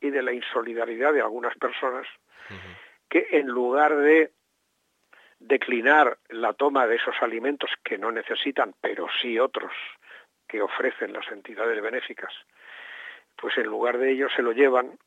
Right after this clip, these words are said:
Speaker 1: y luego en lugar de buscar a una persona que también lo esté pasando igual de mal que ellos o peor,
Speaker 2: Ujú.
Speaker 1: en lugar de eso, pues inconscientemente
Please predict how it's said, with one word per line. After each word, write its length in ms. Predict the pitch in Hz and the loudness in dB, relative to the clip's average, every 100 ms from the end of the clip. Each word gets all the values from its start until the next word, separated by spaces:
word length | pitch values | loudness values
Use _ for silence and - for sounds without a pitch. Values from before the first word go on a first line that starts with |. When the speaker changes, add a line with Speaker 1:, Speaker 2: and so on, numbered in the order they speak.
| _ _ _ _ _ _ | _ _ _ _ _ _
Speaker 1:
y 120 | 117 | -6
luego 320 | 123 147 147 | 2 4 6
en 80 | 165 | 4
lugar 260 | 123 131 147 | 4 4 4
de 80 | |
buscar 400 | 151 139 - 151 | 2 0 2 4
a 80 | 143 | 4
una 220 | 123 131 | 2 0
persona 520 | 123 117 - 147 139 110 | -2 -4 -2 -2 -2 -2
que 140 | 110 | -4
también 340 | 101 104 110 | -6 -6 -6
lo 80 | 120 | -6
esté 200 | - 120 | -6 -6
pasando 500 | - 117 120 113 123 - | -8 -8 -8 -8 -8 -8
igual 400 | 117 113 127 131 | -8 2 2 2
de 100 | 117 | 0
mal 240 | 127 123 | 0 -2
que 180 | - 120 | -2 -4
ellos 220 | 147 107 - | -2 -4 -8
o 80 | - | -8
peor, 300 | 95 120 - - _ _ | -6 -6 -8 -16 _ _
Speaker 2:
Ujú. 100 | 98 92 95 - - - | -18 -16 -16 -18 -10 -6
Speaker 1:
en 100 | 127 | -4
lugar 280 | 117 160 | 0 0
de 120 | 160 151 | 0 -4
eso, 200 | - 170 | -4 -8
pues 200 | 135 - - _ _ _ _ _ _ | -8 -8 -10 _ _ _ _ _ _
inconscientemente 1080 | 120 - - - 147 143 139 139 120 - | -12 -8 -8 0 0 0 -2 -4 -6 -10